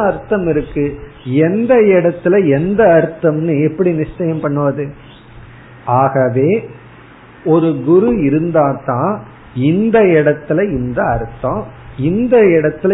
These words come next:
இந்த அர்த்தம்னு அர்த்த விபாகம் குரு மூலமாகத்தான் செய்ய முடியும்.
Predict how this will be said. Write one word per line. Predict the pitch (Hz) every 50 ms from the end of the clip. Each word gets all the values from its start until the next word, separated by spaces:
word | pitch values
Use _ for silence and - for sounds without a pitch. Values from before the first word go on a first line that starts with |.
| 185 156
இந்த | 143 143 180 208 208 220 196
அர்த்தம்னு | 151 135 135 135 - - 165 135 135 143 151 175 190 147 120 139 175 - - - - - - - - - - 113
அர்த்த | 120 139 156 175 170 - - - - 262 247 240 240 220
விபாகம் | 175 180 170 151 127 147 147 156 156 156 151 139 139 165 185 226 - - - - 135 131 120
குரு | 123 156 170 180 220 240
மூலமாகத்தான் | 233 175 147 147 151 151 151 147 139 139 135 131 127 120 120 123 120 - - 156 202 -
செய்ய | - 120 120 117 151
முடியும். | - 123 110 113 123 -